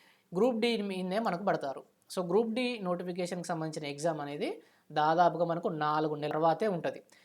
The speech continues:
నాలుగు నెలల్లో మీరు మ్యాక్సిమం మీకు సాధ్యమైనంత సిలబస్‌ను కంప్లీట్ చేయాలి. జనరల్ సైన్స్ కావచ్చు, ఆ, రీజనింగ్ కావచ్చు. So, వీటిని కంప్లీట్ చేయాలి. వన్స్ అప్లికేషన్ స్టేటస్ కనుక మీకు ఇచ్చిన తర్వాత మీ సిలబస్‌ను రివిజన్ చేయాలి, మోడల్ టెస్ట్ పేపర్లు కూడా రాయాల్సి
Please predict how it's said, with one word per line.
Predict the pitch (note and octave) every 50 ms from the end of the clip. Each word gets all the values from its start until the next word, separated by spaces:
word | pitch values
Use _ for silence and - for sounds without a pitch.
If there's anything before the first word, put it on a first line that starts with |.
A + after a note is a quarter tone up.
| _ _ _ -
నాలుగు | D#3 D#3+ E3+ F3 F3 F#3 F3+
నెలల్లో | F3 E3+ F3+ F#3+ A3 G#3+ G#3 G#3
మీరు | G3+ G3+ G3+ G3 C#4 F#4 A4+ A#4 - - _ _ _ -
మ్యాక్సిమం | D#3+ D#3 D#3+ F3+ F#3 F#3 F#3+ A3 A#3+ A#3+ A#3+ A#3 A3
మీకు | G3+ G3 G3+ G#3 A3+ C4+ F4 - - _
సాధ్యమైనంత | - - D#3 D#3+ D#3+ F3 F3 E3+ D#3+ D#3+ D#3+
సిలబస్‌ను | D3+ - D#3+ D3 D3+ D#3 D#3 A3+ -
కంప్లీట్ | - D#3+ D3+ D3+ D#3+ D#3+ D3+ C#3+
చేయాలి. | C#3+ C3+ C3+ C3+ C#3
జనరల్ | C#3 C#3+ D#3 D3+ D3+ D#3+ D3+
సైన్స్ | D3 - D3 C#3+ D#3 D3+ D#3
కావచ్చు, | D3 D3 D3 D3 D3 - - D3+ D3 D3 - _ _ _ _ _ _ _ -
ఆ, | C#3 C#3 C#3+ C#3 C#3 C#3 C#3+
రీజనింగ్ | D3+ D3+ C#3+
కావచ్చు. | C#3+ C#3+ C#3 C#3 C#3 - D3+ - - _ _ _ _ _ -
So, | - F3
వీటిని | F3+ F3+ G#3+ A3+ B3
కంప్లీట్ | - E3 E3 E3 F3+ E3+ D3
చేయాలి. | D3+ D3 D3+ A3
వన్స్ | A#3 E3 D#3 D#3+ F#3+ A#3+ C4 -
అప్లికేషన్ | - E3 E3+ - G3 G3 A3 G3+ - A3+ G3+
స్టేటస్ | G3 - E3 E3 F3 E3+ E3+
కనుక | D#3+ E3 F3
మీకు | D#3+ D#3 D3+
ఇచ్చిన | D#3 D3 F3 E3
తర్వాత | D3+ D#3 D3+ D3 C#3+ D#3+
మీ | F3+ F#3+ A3+
సిలబస్‌ను | - E3+ C#3+ D3+ E3 E3 F3
రివిజన్ | D3 C#3+ D3+ D3+ D#3 E3+ F3 E3+ E3
చేయాలి, | E3+ E3+ E3 E3 G3+ C#4 F4+ -
మోడల్ | D#3+ E3 E3+ E3+ E3+
టెస్ట్ | E3+ F3 D#3+ D#3 - D#3+
పేపర్లు | D3 C#3+ - C#3+ D3
కూడా | D#3+ F3 A#3
రాయాల్సి | B3 D#3+ C#3+ C#3+ C#3 C3+ - -